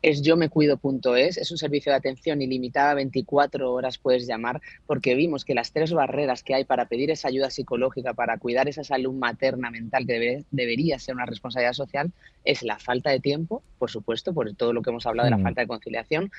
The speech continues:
Speaker 1: La segunda razón es la falta de dinero. Ya sabemos el número de psicólogos y psicólogas que hay por número de habitantes en España. Es de vergüenza, estamos a la cola de Europa. Y por último, la que más me duele, para luego comentarlo
Speaker 2: Mm.
Speaker 1: con la psicóloga a ver qué nos dice,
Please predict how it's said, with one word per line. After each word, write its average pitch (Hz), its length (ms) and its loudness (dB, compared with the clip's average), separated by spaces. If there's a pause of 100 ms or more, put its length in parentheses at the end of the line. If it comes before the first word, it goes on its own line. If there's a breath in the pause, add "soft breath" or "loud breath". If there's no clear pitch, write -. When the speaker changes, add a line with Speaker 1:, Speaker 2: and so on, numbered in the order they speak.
(280 loud breath)
Speaker 1:
La 139 100 2
segunda 143 360 2
razón 151 340 4
es 143 80 -4
la 139 160 2
falta 160 340 0
de 139 100 4
dinero. 127 360 0
Ya 147 160 -2
sabemos 135 480 -2 (220 soft breath)
el 131 180 0
número 160 240 4
de 147 60 4
psicólogos 135 500 2
y 123 40 -4
psicólogas 135 480 0
que 139 120 0
hay 135 180 4 (260 soft breath)
por 139 180 0
número 147 260 -2
de 135 40 2
habitantes 127 420 -2
en 120 80 -6
España. 127 520 -6
Es 151 180 -2
de 143 80 2
vergüenza, 123 480 -2
estamos 131 340 -6
a 127 60 -4
la 120 100 -2
cola 120 240 0
de 113 80 -2
Europa. 117 420 0 (320 loud breath)
Y 165 180 6
por 151 260 4
último, 180 420 2
la 147 140 0
que 131 100 -4
más 147 200 -2
me 190 140 2
duele, 147 400 2
para 135 220 0
luego 123 240 2
comentarlo 127 420 2
Speaker 2:
Mm. 117 40 -6
Speaker 1:
con 123 80 0
la 123 100 0
psicóloga 123 440 0
a 120 40 4
ver 120 100 0
qué 120 120 -4
nos 120 160 -8
dice, 143 320 -4